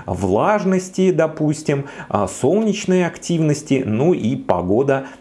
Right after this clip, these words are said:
на практически пять дней вперед.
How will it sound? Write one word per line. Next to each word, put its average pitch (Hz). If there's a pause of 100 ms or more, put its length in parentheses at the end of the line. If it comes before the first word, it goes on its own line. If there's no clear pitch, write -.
на 113
практически -
пять 107
дней 98
вперед. 107